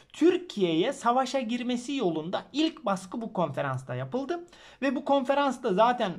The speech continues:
Kuzey Afrika cephesi kapanmıştı. Sice-, Sicilya'ya çıkarma, e, yapma kararı alındı.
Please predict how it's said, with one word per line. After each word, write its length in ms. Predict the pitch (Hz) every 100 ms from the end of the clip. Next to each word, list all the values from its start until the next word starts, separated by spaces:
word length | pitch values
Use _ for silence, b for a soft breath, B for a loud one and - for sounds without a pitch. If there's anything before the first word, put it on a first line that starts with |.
| - -
Kuzey 260 | 226 262
Afrika 360 | 240 254 240 196
cephesi 400 | 185 190 208 196
kapanmıştı. 680 | 202 202 233 277 - -
Sice-, 440 | 330 269 208 247 - B B
Sicilya'ya 720 | - 247 220 330 277 254 294
çıkarma, 800 | - - - 226 220 254 160 - - b b b -
e, 80 |
yapma 600 | 175 175 180 185 180 165
kararı 460 | - 151 143 135 -
alındı. 580 | 160 143 139 196 349